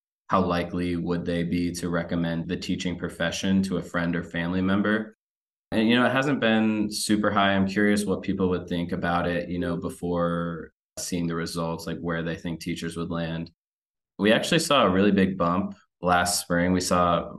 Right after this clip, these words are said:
thirty-six percent of teachers saying that they would promote the teaching profession, which was one of the highest levels we had seen to date. That actually got cut in half. That is now down to eighteen percent. So that is an eighteen percent drop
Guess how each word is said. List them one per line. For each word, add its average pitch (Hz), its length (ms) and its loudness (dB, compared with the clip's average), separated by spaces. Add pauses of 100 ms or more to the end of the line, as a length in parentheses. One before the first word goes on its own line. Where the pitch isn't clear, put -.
(160)
thirty-six 95 500 2
percent 90 320 -2
of 82 60 -4
teachers 87 560 -2
saying 85 240 0
that 85 140 -4
they 85 100 0
would 82 440 -2
promote 95 600 2
the 101 80 -2
teaching 104 340 2
profession, 107 500 0
which 92 200 2
was 95 160 0
one 95 140 6
of 95 60 6
the 85 60 4
highest 85 380 0
levels 85 260 -4
we 85 80 0
had 82 100 -2
seen 85 320 -2
to 85 120 -4
date. 85 420 0 (500)
That 98 160 6
actually 131 460 4
got 98 380 2
cut 101 320 0
in 85 100 -2
half. 85 640 0
That 90 160 0
is 92 100 -2
now 92 180 4
down 92 180 2
to 92 180 -4
eighteen 92 580 2
percent. 80 500 -4
So 87 120 0
that 90 100 4
is 95 120 2
an 87 140 -2
eighteen 95 380 0
percent 90 440 -2
drop 82 500 -2